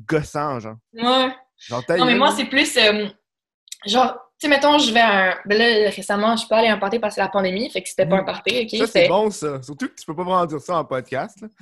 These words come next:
Speaker 2: Non, c'est ça.
Speaker 1: <laughs>
Speaker 2: C'était un rassemblement de quatre
Speaker 1: Rassemblement.
Speaker 2: personnes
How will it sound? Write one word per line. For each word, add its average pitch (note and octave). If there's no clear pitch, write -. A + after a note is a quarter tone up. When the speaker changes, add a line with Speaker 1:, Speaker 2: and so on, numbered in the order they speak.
Speaker 2:
Non, A3
c'est F#3+
ça. C4
Speaker 1:
<laughs> B3
Speaker 2:
C'était B3+
un A#3
rassemblement A3+
de G3+
quatre -
Speaker 1:
Rassemblement. A3
Speaker 2:
personnes B3